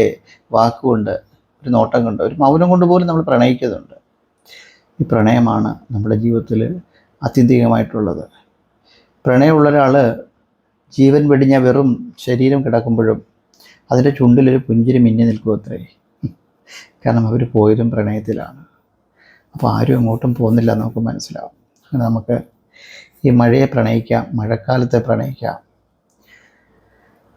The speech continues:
മഴ നനയാം, മനസ്സ് മാത്രം നനയാതെ നോക്കിയാൽ മതി.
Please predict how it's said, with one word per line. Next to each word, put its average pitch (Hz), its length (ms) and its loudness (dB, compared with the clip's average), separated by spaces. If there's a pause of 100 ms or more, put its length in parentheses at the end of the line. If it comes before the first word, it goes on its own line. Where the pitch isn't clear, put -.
(440)
മഴ 110 120 4 (160)
നനയാം, 113 440 -2 (1300)
മനസ്സ് 139 340 2 (120)
മാത്രം 117 460 -2
നനയാതെ 117 440 -4
നോക്കിയാൽ 117 400 -4
മതി. - 200 -14